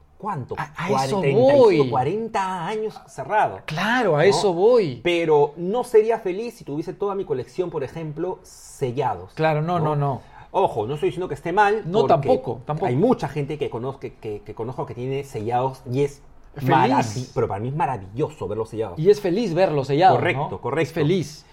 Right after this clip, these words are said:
Speaker 1: Y es el tema del juego con esto de aquí, como he dicho, desde la precompra,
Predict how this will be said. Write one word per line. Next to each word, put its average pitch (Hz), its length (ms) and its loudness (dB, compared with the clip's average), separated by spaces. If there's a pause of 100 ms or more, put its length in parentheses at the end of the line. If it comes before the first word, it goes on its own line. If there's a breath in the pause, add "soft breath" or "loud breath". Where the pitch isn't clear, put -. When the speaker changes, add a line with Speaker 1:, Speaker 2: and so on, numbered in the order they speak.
(120)
Speaker 1:
Y 147 180 4
es - 300 0
el 170 200 -4
tema 226 240 2
del 190 160 0
juego 220 480 6
con 156 180 -8
esto 180 200 -10
de 170 60 -2
aquí, 202 360 -4 (200)
como 143 180 -2
he - 40 0
dicho, 185 160 -4
desde 147 220 0
la 147 100 2
precompra, 220 680 2